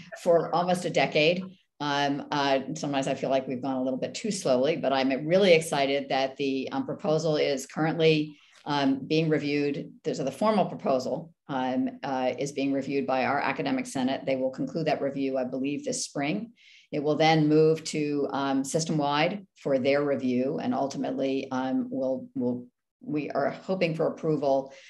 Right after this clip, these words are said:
um, by next summer so that we will actually be able to begin to implement the college in the, in the fall of, of twenty-three. It might fall into twenty-four, just to,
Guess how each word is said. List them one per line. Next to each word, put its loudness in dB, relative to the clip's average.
um, 0
by 4
next 2
summer -2
so 0
that 0
we -2
will 0
actually 0
be 0
able 2
to -4
begin -2
to -4
implement -2
the -6
college -2
in 0
the, -2
in -2
the -2
fall 2
of, -2
of -2
twenty-three. 6
It 4
might 0
fall 2
into 0
twenty-four, 0
just -4
to, -4